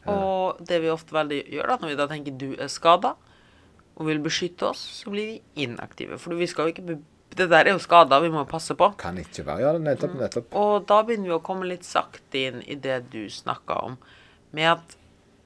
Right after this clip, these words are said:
Speaker 2: ja, vi har et skjelett, men det der er også omfattet av muskler, ledd,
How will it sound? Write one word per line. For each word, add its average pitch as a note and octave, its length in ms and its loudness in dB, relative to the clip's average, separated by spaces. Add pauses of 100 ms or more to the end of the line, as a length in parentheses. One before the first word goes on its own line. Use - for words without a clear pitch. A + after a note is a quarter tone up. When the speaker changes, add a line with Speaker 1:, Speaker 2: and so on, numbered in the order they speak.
Speaker 2:
ja, D3+ 420 0
vi G3+ 140 -10
har - 240 0
et - 140 -14
skjelett, - 680 -6 (240)
men E3+ 120 -4
det D#3+ 100 -6
der C#3 220 6
er F3 60 2
også E3 220 -6
omfattet D#3 400 -8
av B2 140 -10
muskler, D3+ 680 -6
ledd, D3+ 300 0